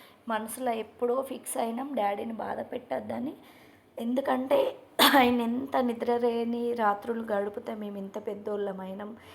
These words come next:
ఎన్ని తిండి లేని పగళ్ళు గడిపితే మేము ఇంత పెద్దోళ్ళమైనాం అసలు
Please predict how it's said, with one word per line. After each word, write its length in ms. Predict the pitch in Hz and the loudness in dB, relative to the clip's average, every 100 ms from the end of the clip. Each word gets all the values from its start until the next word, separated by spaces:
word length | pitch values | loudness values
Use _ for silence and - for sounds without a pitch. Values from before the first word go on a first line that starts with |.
| - - | -20 -6
ఎన్ని 340 | 226 226 254 | -2 2 2
తిండి 440 | 269 254 233 233 247 | 0 -4 -2 0 0
లేని 520 | 240 233 233 233 226 220 | 0 -2 -2 -4 -4 -4
పగళ్ళు 460 | 208 214 233 247 247 | -2 0 2 2 2
గడిపితే 360 | 208 208 233 214 | 0 -2 -8 -10
మేము 220 | 214 196 | -8 -8
ఇంత 360 | 202 190 226 | -10 -8 -6
పెద్దోళ్ళమైనాం 840 | 220 208 208 208 202 196 196 202 208 | -6 -4 -4 -2 -4 -6 -8 -8 -8
అసలు 480 | 214 - 208 214 | -10 -10 -8 -8